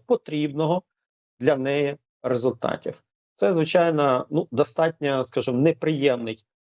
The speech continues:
а, момент і фактично перекреслює,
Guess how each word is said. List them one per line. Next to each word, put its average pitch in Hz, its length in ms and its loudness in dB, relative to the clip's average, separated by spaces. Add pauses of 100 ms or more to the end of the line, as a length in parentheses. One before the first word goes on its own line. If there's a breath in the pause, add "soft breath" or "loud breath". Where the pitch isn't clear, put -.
(160)
а, 123 380 2
момент 208 580 -2 (360)
і 131 420 2
фактично 156 600 -4
перекреслює, 151 840 0